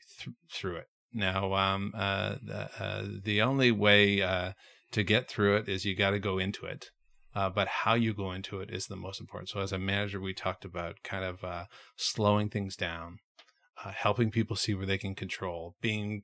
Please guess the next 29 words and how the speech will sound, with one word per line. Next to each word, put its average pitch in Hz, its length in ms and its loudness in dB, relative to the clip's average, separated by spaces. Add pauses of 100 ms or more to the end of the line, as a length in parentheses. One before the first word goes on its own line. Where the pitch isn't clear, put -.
c-, - 100 -12 (100)
helping 117 480 2
people 104 560 -2
connect 101 720 -6
with 110 180 -8
each 95 240 -6
other, 87 340 -4
because 98 280 -10
in 98 100 -6
community, 107 480 -2
you 98 260 -2
get 95 260 -4
through 95 340 -6
chaos 92 480 0
a 95 80 -4
lot 87 220 -4
better. 87 340 -10 (560)
Uh, 85 240 -8
being 139 260 0
clear 123 460 4
and 117 120 2
concise - 800 -2 (140)
and, 98 400 -4
and, 92 400 -6
uh, 90 240 -2
consistent 107 580 0
in 98 200 -4
your 90 100 -4
message. 87 500 -8